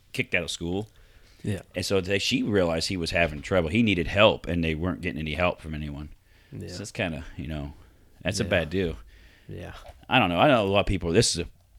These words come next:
Speaker 1: touchy issue with people about the gun
Speaker 2: It is.
Speaker 1: control, especially in this country. But
Speaker 2: Yeah.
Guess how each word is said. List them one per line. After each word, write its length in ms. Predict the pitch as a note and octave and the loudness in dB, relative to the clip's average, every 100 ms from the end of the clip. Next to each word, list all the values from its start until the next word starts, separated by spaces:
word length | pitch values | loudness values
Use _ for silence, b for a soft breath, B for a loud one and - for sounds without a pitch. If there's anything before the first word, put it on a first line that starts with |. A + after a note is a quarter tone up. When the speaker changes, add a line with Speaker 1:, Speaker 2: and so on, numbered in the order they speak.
| - | -4
Speaker 1:
touchy 420 | - A2+ - F2+ D#2 | 0 2 0 -2 0
issue 380 | F2+ - E2 | 0 0 -4
with 120 | D#2+ - | -8 -8
people 300 | D#2+ D#2 E2 | -10 -8 -6
about 220 | D#2+ D#2+ | -4 -4
the 80 | D#2+ | -4
gun 220 | F2+ F2 | -2 -2
Speaker 2:
It 60 | F#2 | -2
is. 120 | F2 | -4
Speaker 1:
control, 200 | E2 D#2 | -4 -6
especially 320 | - D3 A2+ | -2 -2 0
in 60 | F2+ | 0
this 100 | F#2 | 0
country. 340 | - E2 E2 - b b b - | -2 -4 -6 -12 b b b -8
But 140 | G#2+ | -8
Speaker 2:
Yeah. 140 | F2 | -8